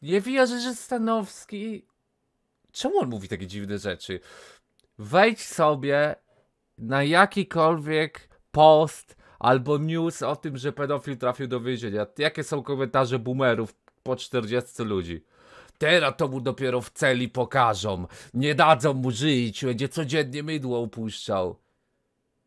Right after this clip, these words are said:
Czym to się różni od tego, że patusy się biją na konferencjach i wyzywają? Przecież oni sami chcą, żeby patusy w więzieniu po wyrokach wymierzyły sprawiedliwość pedofilom.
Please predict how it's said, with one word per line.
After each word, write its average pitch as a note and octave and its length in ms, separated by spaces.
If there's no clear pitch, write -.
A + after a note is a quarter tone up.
Czym F#3+ 200
to F3+ 140
się D3+ 140
różni D3 360
od C3+ 300
tego, C#3 260
że B2+ 180
patusy B2+ 500
się G#2+ 220
biją A2 280
na G#2 120
konferencjach F#2+ 840
i G#2 160
wyzywają? G2 640
Przecież - 300
oni F3+ 300
sami F3+ 340
chcą, F#3 240
żeby E3+ 320
patusy F#3+ 580
w D#3 100
więzieniu E3+ 760
po E3 180
wyrokach E3 600
wymierzyły E3+ 460
sprawiedliwość E3+ 720
pedofilom. D#3+ 640